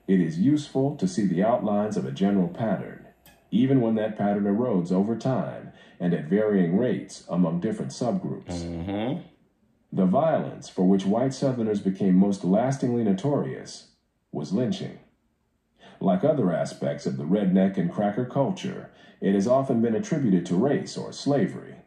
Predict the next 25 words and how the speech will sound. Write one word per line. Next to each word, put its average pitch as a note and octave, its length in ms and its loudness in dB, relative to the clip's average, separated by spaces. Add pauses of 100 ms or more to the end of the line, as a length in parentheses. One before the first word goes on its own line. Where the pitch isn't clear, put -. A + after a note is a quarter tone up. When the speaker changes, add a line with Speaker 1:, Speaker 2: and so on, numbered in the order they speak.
(640)
Speaker 1:
In D2+ 180 -6
fact, - 380 -2
however, A1+ 560 -10 (340)
most B2 360 0
lynching A#2+ 400 4
victims F2+ 360 2
in F2+ 80 2
the F#2+ 140 4
antebellum F2 460 0
South - 540 -4 (140)
were E2+ 140 0
white. - 400 0 (800)
Economic G2 560 2
considerations A2 720 0
alone A#2+ 400 2
would E2 140 0
prevent F#2 280 0
a F2 60 0
slave B2 420 2
owner F#2 220 4
from F#2 220 0
lynching G#2+ 300 2
his F#2 140 4
own A2 280 2
slave A2 520 0